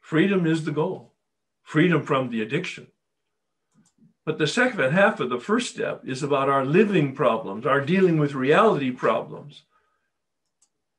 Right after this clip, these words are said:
And when we deal effectively, consistently, diligently, to the best of our ability, not perfectly, please,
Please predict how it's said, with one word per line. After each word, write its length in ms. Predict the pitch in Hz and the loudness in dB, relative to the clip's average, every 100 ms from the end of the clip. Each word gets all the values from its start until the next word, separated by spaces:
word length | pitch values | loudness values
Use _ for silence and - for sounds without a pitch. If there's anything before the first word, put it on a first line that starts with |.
| _ _ _ _ _ _ _ _ _ _ _ _ _ _ _ _ - | _ _ _ _ _ _ _ _ _ _ _ _ _ _ _ _ -12
And 180 | 131 127 | -8 -4
when 220 | 135 143 | -2 -2
we 180 | 139 127 | -2 -4
deal 400 | 120 127 165 160 | -4 -2 0 2
effectively, 800 | 143 165 202 - 127 113 107 - _ _ _ | 0 0 -4 -2 -6 -6 -12 -12 _ _ _
consistently, 800 | - 143 - 196 - 98 104 104 | -6 -6 -6 -10 -10 -14 -12 -12
diligently, 840 | 117 165 196 139 123 139 127 135 151 | -4 -2 -2 -4 -8 -14 -14 -16 -8
to 160 | 320 | -4
the 100 | 339 | -2
best 260 | 349 294 - | 4 2 4
of 120 | 185 | 4
our 120 | 165 | 6
ability, 460 | 147 185 214 156 147 | 8 8 8 6 2
not 280 | 160 151 - | 2 0 2
perfectly, 480 | 147 127 113 143 | 0 0 -6 -10
please, 640 | 110 170 156 160 170 170 | -10 0 2 4 2 -4